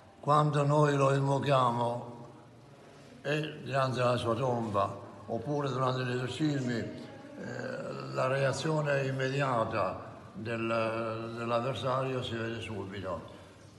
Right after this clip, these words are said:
Adesso il, il fatto più semplice, quando voi mettete una foto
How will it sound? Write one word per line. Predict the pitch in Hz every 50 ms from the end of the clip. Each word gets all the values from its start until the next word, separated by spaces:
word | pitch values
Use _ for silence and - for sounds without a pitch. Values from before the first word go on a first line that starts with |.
| - -
Adesso | - 127 131 147 165 160 - - 139 135 127 127 127 120 - - - - - - - - - - - - - 139 - 143
il, | 135 131 131 131 127 120 113 120 - - 143
il | 127
fatto | - - 151 147 135 - 135
più | 113 131 131
semplice, | 120 - 151 151 147 143 135 127 131 117 104 117 113 110 101 - - - - - - - -
quando | - 135 139 147 147 151
voi | 147 147 147 147 147
mettete | 143 139 143 139 143 143 147 147 143 131 143
una | 139 135 139 135
foto | 120 - - 135 135 135 135 135 135 131 123 117 107 - - -